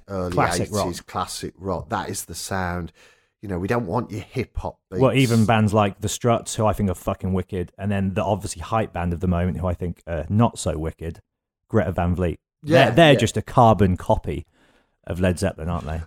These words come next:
Speaker 1: But, yeah, well,
Speaker 2: <laughs> Like,
Speaker 1: yeah, yeah.
Speaker 2: there's
Speaker 1: It's,
Speaker 2: nothing original
Speaker 1: but,
Speaker 2: there.
Speaker 1: but this stuff does come around again. I'm just a little bit miffed that we haven't embraced both, you know, like, the futuristic stuff, the new stuff, new exciting things,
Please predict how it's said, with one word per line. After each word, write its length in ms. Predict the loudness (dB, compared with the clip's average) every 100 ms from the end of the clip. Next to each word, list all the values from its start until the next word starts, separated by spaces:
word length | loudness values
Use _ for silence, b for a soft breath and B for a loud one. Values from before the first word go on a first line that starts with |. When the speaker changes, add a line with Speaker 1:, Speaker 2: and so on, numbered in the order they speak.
| 0
Speaker 1:
But, 400 | 4 4 2 -2
yeah, 220 | 0 0
well, 260 | 2 2 2
Speaker 2:
<laughs> 0 |
Like, 100 | 2
Speaker 1:
yeah, 280 | 2 0 -6 -6
yeah. 120 | -4 -2
Speaker 2:
there's 120 | 0
Speaker 1:
It's, 80 | 2
Speaker 2:
nothing 320 | 6 4 4
original 420 | 4 4 2 2 2
Speaker 1:
but, 60 |
Speaker 2:
there. 120 | 2 2
Speaker 1:
but 140 | 0
this 140 | 0 -4
stuff 280 | -2 -2
does 240 | 0 0 -2
come 200 | -6 -4
around 440 | -2 0 0 0
again. 400 | -4 -4 -6 -6 -10
I'm 160 | -8 -6
just 260 | -6 -6 -2
a 40 |
little 180 | 0 2
bit 140 | 0
miffed 440 | -2 -2 -2 -4 -8
that 180 | -8 -8 -20 _ -10
we 100 | -4
haven't 340 | -4 -4 -12 -14
embraced 600 | -18 -8 -4 -4 -6 -10
both, 400 | -4 -2 -4 -10 _
you 80 | -10
know, 200 | -6 -4
like, 180 | -6 -8
the 60 | -20
futuristic 1120 | _ -4 -4 -6 -12 -6 -6 -6 -12 -18 -20
stuff, 280 | -14 -14 -12
the 80 |
new 400 | -8 -4 -2 -2
stuff, 520 | -6 -10 -12 -12 -14 _
new 240 | -6 -2 -2
exciting 500 | -4 -10 -10 -10 -12
things, 280 | -12 -12